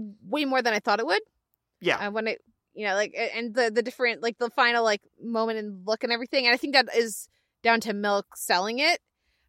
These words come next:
Speaker 2: Yeah.
Speaker 1: Um, and now we'll see what, what comes next.
Speaker 2: Yeah.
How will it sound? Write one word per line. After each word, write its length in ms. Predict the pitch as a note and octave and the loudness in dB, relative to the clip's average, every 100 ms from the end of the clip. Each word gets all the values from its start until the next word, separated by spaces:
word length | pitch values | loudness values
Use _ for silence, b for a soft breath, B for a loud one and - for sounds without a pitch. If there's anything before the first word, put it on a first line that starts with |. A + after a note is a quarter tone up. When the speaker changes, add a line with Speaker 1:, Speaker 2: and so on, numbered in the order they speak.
| - | -4
Speaker 2:
Yeah. 280 | G#3 G3+ F#3 | 0 2 2
Speaker 1:
Um, 240 | E3+ F#3+ - - - - _ _ - - | -4 -12 -14 -14 -14 -20 _ _ -12 -4
and 440 | A3+ A3+ A3 G#3+ - _ _ _ _ _ _ _ _ _ _ _ _ G3 | 0 0 0 -4 -14 _ _ _ _ _ _ _ _ _ _ _ _ -8
now 320 | A#3+ A#3+ B3 | 4 8 8
we'll 120 | B3 | 6
see 200 | B3+ A#3+ | 2 -4
what, 280 | A3 G#3+ E3+ - | 0 0 -2 -6
what 200 | G#3 F#3+ | -6 -4
comes 240 | G3+ F#3 | -8 -6
next. 500 | D#3+ - - - - _ _ _ _ | -8 -8 -14 -20 -20 _ _ _ _
Speaker 2:
Yeah. 180 | E3 | -6